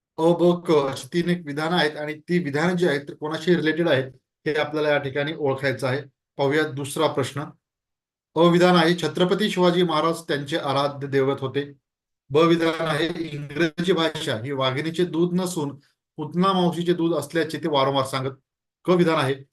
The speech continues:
मुंबई येथे व्हिक्टोरिया राणीच्या पुतळ्यास डांबर फासून खेटरांची माळ घातलेली होती.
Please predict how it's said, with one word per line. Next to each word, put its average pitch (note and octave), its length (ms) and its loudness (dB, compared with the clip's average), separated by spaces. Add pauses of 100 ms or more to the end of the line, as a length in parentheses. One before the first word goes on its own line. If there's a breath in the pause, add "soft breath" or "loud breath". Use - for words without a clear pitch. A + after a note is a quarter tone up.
(140)
मुंबई E3 300 2
येथे E3+ 420 2
व्हिक्टोरिया F3+ 480 0
राणीच्या E3+ 380 -2
पुतळ्यास E3 400 -2
डांबर C#3+ 300 -2
फासून D3 400 -6
खेटरांची D#3+ 540 -2
माळ D3 220 0
घातलेली A#2 340 0
होती. G#2+ 220 -8